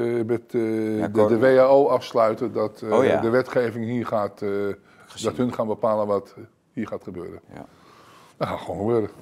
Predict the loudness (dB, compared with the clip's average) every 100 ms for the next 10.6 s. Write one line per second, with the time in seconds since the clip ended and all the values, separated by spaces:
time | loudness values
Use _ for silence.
0 | -20 -20 -20 -20 _ -20 -20 _ _ -18
1 | -12 -10 -10 -10 -10 -12 -14 -10 -10 -8
2 | -10 -10 -6 -4 -4 -6 -12 -12 -8 -8
3 | -8 -8 -10 -12 -10 -6 -6 -6 -6 -6
4 | -6 -10 -14 -14 -16 -16 -18 -16 -12 -8
5 | -8 -4 -6 -6 -10 -10 -12 -6 -4 -4
6 | -8 -20 -20 -20 -16 -6 -4 -4 -6 -6
7 | -2 -2 -2 -10 -4 2 2 2 0 0
8 | -2 -4 -2 2 2 0 -10 _ _ _
9 | _ -20 -14 -4 0 0 0 -4 -4 -6
10 | -4 -2 -2 -2 -4